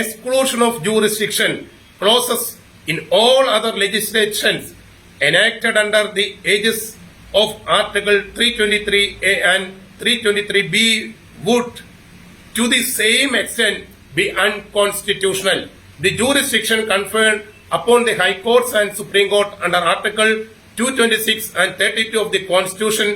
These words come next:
is part of the inviolable basic structure of our constitution. The tribunals created under Article three twenty-three A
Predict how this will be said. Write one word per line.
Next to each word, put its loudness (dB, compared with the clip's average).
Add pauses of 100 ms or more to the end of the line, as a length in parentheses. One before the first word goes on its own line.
(300)
is 0 (140)
part 2
of -4
the 2 (500)
inviolable 0 (400)
basic 0 (180)
structure 0 (100)
of -2
our 0
constitution. 0 (340)
The -2
tribunals 0 (260)
created 2
under 2 (180)
Article -2
three 0
twenty-three 0
A 2